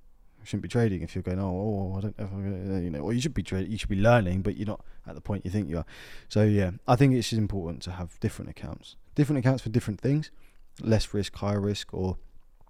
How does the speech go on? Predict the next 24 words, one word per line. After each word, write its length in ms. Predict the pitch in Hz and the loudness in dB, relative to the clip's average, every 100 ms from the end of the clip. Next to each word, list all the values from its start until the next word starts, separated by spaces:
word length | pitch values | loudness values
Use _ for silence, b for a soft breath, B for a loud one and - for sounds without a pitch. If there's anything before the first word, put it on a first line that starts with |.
| - - - | -20 -16 -8
one 180 | 92 90 | -4 -4
for 140 | 92 | -4
withdrawing, 420 | 87 101 101 95 | -6 0 2 2
one 140 | 90 92 | 2 -2
for 80 | - | -2
compounding, 640 | 101 98 101 95 98 98 | -2 0 2 0 0 -2
and, 140 | 90 87 b b | -4 -6 b b
and 160 | 95 98 | -2 0
different 280 | 101 - - | -2 -6 -10
types 340 | - 104 - | -8 -8 -6
as 100 | 92 | -6
well 180 | 98 92 | -4 -4
to 140 | - | -6
get 140 | 107 - | -10 -6
that, 140 | 80 - - 95 | -8 -10 -20 -14
that 180 | - | -12
mental 420 | - 104 95 92 98 | -4 -2 -2 -4 -2
all-round 640 | 110 104 104 101 95 92 - - | 2 4 6 6 4 0 -6 -10
understanding 680 | - 98 95 - 104 101 95 | -4 -2 -2 -2 0 0 -2
of 120 | 87 | -6
how 180 | - 95 | -4 -4
everything 320 | 92 90 90 | -4 -4 -4
works 320 | 98 95 - | -2 -4 -4
and, 120 | 85 | -8